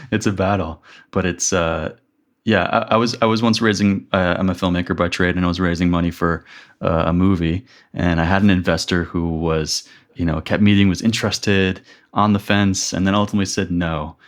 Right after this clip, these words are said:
And I just decided to ask why. And, you know, he, he, he gave me, like, a pretty definitive no. He said, "Sorry." It's like, "I just, you know, I, I just can't get there." And I said, "Would you be willing to share why?" And the thing that he couldn't get there on was actually he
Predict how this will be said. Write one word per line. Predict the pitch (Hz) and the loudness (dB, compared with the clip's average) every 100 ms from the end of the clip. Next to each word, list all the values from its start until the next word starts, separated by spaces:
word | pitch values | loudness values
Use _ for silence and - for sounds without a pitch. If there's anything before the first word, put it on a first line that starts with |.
| - | -6
And | 87 85 82 82 - _ _ _ - | -2 -2 -2 -4 -6 _ _ _ -4
I | 95 | 0
just | 139 | 0
decided | 135 131 135 123 | 2 2 2 4
to | 110 | 2
ask | 120 127 | 0 0
why. | 107 123 110 - - - | 2 2 0 -6 -10 -2
And, | 104 92 92 87 - _ | 0 2 0 -2 -8 _
you | 101 | -2
know, | 87 82 | 0 0
he, | 82 | -2
he, | - 95 104 - | 0 0 0 -2
he | 107 | 0
gave | 131 165 | 2 2
me, | |
like, | 127 | 2
a | 104 | 2
pretty | 135 120 | 2 2
definitive | 101 - 107 90 | 2 2 0 2
no. | 90 87 | 0 0
He | 85 | 0
said, | - 87 | -4 -6
"Sorry." | - 95 95 85 | 0 2 2 -2
It's | 87 - | -6 -6
like, | 80 - _ - | -6 -8 _ -6
"I | 92 | -6
just, | - | -4
you | - 92 | -4 -2
know, | 82 85 - | -2 -6 -10
I, | 90 - | -10 -6
I | 85 | -6
just | 80 - | -8 -8
can't | 87 | -6
get | 82 80 | -4 -6
there." | - - - - - - _ | -6 -6 -10 -20 -20 -20 _
And | - 82 78 | -6 -2 -2
I | |
said, | 90 | 0
"Would | 87 85 | -2 0
you | |
be | 87 | 0
willing | 87 | -2
to | 76 | -2
share | - 85 | -2 -2
why?" | 82 92 82 80 95 | 0 0 -2 -4 -4
And | 90 | -2
the | |
thing | - 107 | 2 2
that | 95 | 0
he | |
couldn't | - 101 | 0 0
get | 101 - | 0 0
there | 98 | 0
on | 90 87 | 0 -2
was | 87 | 0
actually | 90 - 90 85 - - | -2 0 0 0 -4 -6
he | 95 | -4